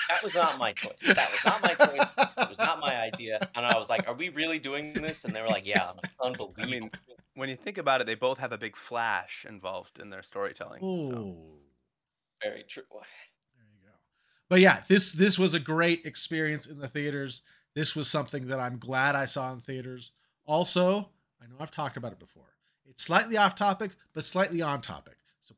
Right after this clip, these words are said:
Speaker 3: bear with me for just a second. I've often talked about how I missed Interstellar in theaters and how sad I was. It's coming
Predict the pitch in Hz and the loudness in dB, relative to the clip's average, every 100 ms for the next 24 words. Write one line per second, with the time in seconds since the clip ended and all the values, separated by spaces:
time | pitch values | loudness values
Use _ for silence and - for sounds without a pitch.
0 | - 156 160 151 135 120 - - 123 131 | -4 -2 0 -4 -6 -12 -16 -12 -10 -10
1 | - - _ _ _ _ 123 143 190 202 | -16 -20 _ _ _ _ -4 0 0 -2
2 | 151 131 - 131 113 113 104 107 190 - | -2 -4 -4 -10 -10 -12 -12 -2 -2 -2
3 | - 170 170 - 139 120 110 107 - 92 | -4 -4 -4 -4 -6 -6 -10 -14 -18 -18
4 | - - - _ _ _ 120 113 104 - | -20 -20 -20 _ _ _ _ _ -20 -8
5 | 143 135 151 156 123 - - - _ _ | -2 0 0 -4 -8 -14 -18 -20 _ _
6 | _ _ _ 160 165 - - 135 | _ _ _ -8 -8 -10 -14 -20